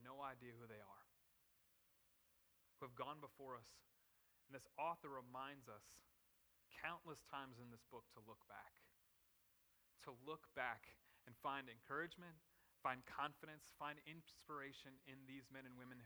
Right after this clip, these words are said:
who have placed their trust and hope in the gospel and found their source in that truth. So here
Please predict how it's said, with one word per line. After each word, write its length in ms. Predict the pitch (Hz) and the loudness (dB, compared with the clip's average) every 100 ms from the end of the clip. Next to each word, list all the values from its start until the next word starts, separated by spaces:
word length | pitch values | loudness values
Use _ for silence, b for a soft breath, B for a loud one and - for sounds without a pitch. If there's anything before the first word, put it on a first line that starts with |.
| 117 | -6
who 160 | 131 | -4
have 160 | 120 113 - | -4 -8 0
placed 320 | 143 147 - | 0 0 -2
their 240 | 151 143 - B B | 0 0 -2 B B
trust 380 | - 151 151 - | -4 0 0 0
and 100 | 139 120 | -10 -4
hope 260 | 135 131 | -4 -4
in 80 | 127 | -8
the 80 | 110 | 0
gospel 480 | 110 113 - 113 107 B B 127 | 2 2 -2 -10 -10 B B -12
and 80 | 117 - | -6 2
found 280 | 131 123 | 2 2
their 140 | 123 117 - | -2 -6 -8
source 300 | 131 120 113 - - - - - | -6 -6 -8 -14 -18 -20 -20 -14
in 100 | 113 110 | -10 -8
that 160 | 104 | -10
truth. 320 | - 104 98 - - - - - - - - - - - - - - - - - - - - - - - - | -10 -12 -12 -18 -20 -20 -20 -20 -20 -20 -20 -20 -20 -20 -20 -20 -20 -20 -20 -20 -20 -20 -20 -20 -20 -20 -14
So 80 | 135 113 | -12 -8
here 280 | 165 143 127 | -2 0 -2